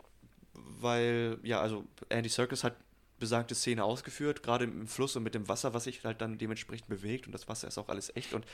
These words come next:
das macht den Effekt halt gerade so geil, weil das echtes Wasser ist mit,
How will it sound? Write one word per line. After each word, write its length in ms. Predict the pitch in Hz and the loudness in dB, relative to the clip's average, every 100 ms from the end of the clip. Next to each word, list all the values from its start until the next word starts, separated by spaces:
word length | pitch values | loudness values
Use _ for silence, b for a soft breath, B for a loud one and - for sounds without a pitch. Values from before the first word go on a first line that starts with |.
| B B | B B
das 140 | - - | -10 -2
macht 180 | 110 117 | 0 0
den 160 | 110 | -2
Effekt 340 | - - 120 - | -6 -4 -4 -4
halt 120 | 117 | 0
gerade 240 | 110 120 | 2 4
so 160 | 117 127 | 2 0
geil, 320 | 120 123 131 | 2 2 4
weil 80 | 120 | 2
das 140 | 113 - | 0 -2
echtes 340 | 117 113 - | -4 -4 -2
Wasser 260 | 113 127 - | -2 0 -2
ist 200 | - 117 | -4 -4
mit, 200 | - | -8